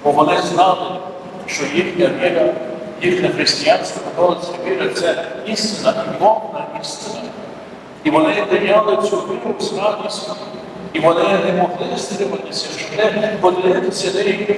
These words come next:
з усіма, кого зустрічали. Хоча це можливість відчути радість нашої віри та насолодитися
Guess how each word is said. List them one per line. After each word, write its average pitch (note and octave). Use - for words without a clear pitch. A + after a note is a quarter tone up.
з -
усіма, -
кого -
зустрічали. D3
Хоча -
це F#3
можливість F#3
відчути G3
радість E3+
нашої D3
віри E3
та -
насолодитися E3